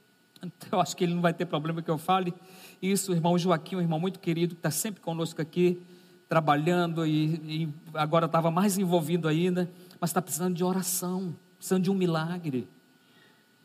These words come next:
Eu quero que você ore comigo, amém? Porque isso é ser igreja. Você ora comigo agora por ele?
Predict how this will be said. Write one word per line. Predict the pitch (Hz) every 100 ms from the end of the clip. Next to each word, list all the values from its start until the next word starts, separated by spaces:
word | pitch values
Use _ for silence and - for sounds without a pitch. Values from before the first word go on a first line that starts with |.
| _
Eu | -
quero | 285 262
que |
você | -
ore | 190 165 156
comigo, | 156 135 123
amém? | 127 156
Porque | 156 -
isso | 208 -
é |
ser | 175 160 131
igreja. | 120 120 101 - - _ _ -
Você | - 269
ora | 196
comigo | - 156 139
agora | 131 175 151
por | 135 165
ele? | 180 127 101